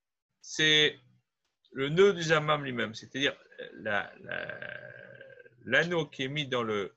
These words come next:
euh, dans la narine, dans les naseaux,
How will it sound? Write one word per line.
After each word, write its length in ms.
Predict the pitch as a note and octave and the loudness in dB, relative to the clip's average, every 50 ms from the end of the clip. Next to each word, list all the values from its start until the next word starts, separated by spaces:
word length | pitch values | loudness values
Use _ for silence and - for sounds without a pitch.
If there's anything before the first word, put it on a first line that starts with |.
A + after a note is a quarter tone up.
| _ - | _ -12
euh, 840 | - F#2 F2+ F2+ F2 F2 F2 E2 - - - - - - - - - _ _ _ _ _ _ _ _ _ _ _ _ _ _ _ _ _ B2 B2 _ _ B2 B2 _ _ _ _ _ _ _ _ _ _ _ _ _ _ _ _ _ _ _ _ _ _ _ _ - | -10 -10 -8 -8 -10 -10 -12 -12 -14 -14 -16 -16 -16 -18 -20 -20 -20 _ _ _ _ _ _ _ _ _ _ _ _ _ _ _ _ _ _ _ _ _ _ _ _ _ _ _ _ _ _ _ _ _ _ _ _ _ _ _ _ _ _ _ _ _ _ _ -8
dans 200 | A2 B2 C3+ C3+ | 0 4 4 4
la 160 | B2+ B2 A#2 A#2 | 6 6 4 4
narine, 460 | B2 C#3+ D3+ D3+ D3+ D#3 D#3 C#3+ C3 | 4 4 4 6 4 4 2 2 4
dans 120 | B2+ B2 | 6 6
les 120 | B2 B2 B2+ | 6 6 6
naseaux, 640 | C#3+ E3 F3 F3 D#3+ D3 E3+ F3 E3 D#3+ D3+ | 6 6 6 6 6 4 4 4 4 4 2